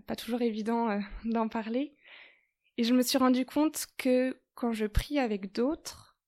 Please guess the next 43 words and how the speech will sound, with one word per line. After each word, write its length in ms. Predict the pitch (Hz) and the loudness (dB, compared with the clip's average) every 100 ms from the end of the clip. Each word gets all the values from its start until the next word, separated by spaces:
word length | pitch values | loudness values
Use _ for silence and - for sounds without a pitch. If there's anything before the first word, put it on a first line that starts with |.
| _ _ _ _ _ | _ _ _ _ _
finalement, 360 | - 240 240 302 | 2 4 6 4
c'est 140 | 285 | 2
un 60 | 233 | 2
moment 260 | 220 247 | 2 2
qui 160 | 269 233 | 0 -4
est 20 | |
extrêmement 520 | 220 - 262 254 240 | -4 -6 -2 0 0
fort 340 | 220 - 277 - | -4 -2 -2 0
pour 160 | 240 | 2
moi, 180 | 220 233 | 2 2
j'en 160 | 226 208 | 0 -2
ai 60 | |
souvent 320 | 196 226 220 | -4 -4 -2
les 140 | 262 214 | 0 0
larmes 260 | 220 226 | 0 2
aux 40 | 226 | 2
yeux, 380 | 208 220 277 - _ - _ _ _ _ _ _ | 2 0 -2 -4 _ -20 _ _ _ _ _ _
parce 240 | - 226 - | -2 0 -2
que 400 | - 254 247 - - _ _ _ _ _ - | -2 2 2 2 -8 _ _ _ _ _ -6
quand 200 | 240 240 | -4 -2
on 60 | |
prie 200 | 233 - | -2 0
avec 260 | 294 240 214 | 2 2 0
d'autres, 500 | 240 262 311 - - - - - | 2 2 2 -6 -14 -18 -18 -2
notamment 420 | 226 226 226 240 | 0 2 2 4
à 60 | 220 | 2
voix 220 | 202 202 | 0 2
haute, 340 | 285 - - - _ _ _ _ _ _ _ _ _ _ _ _ _ _ _ - | 0 -2 -8 -14 _ _ _ _ _ _ _ _ _ _ _ _ _ _ _ 0
on 180 | 233 226 | 2 2
se 180 | - 220 | 2 0
met 80 | |
complètement 560 | 208 302 294 277 269 262 | 0 -2 0 0 2 2
à 80 | 240 | 4
nu, 360 | 226 254 311 _ _ _ _ | 2 2 0 _ _ _ _
avec 320 | 220 208 208 220 | -4 -4 -2 0
nos 160 | 214 | 2
désirs, 480 | 208 208 220 240 247 | 2 0 0 0 0
nos 140 | 220 | -2
craintes, 420 | 208 - 226 233 226 | -4 -6 -6 -4 -4
nos 160 | 214 | -4
doutes, 340 | 202 226 - - | -2 -6 -6 -4
nos 180 | 220 | -2
angoisses, 540 | 208 214 220 277 - | -2 -2 -2 -4 -10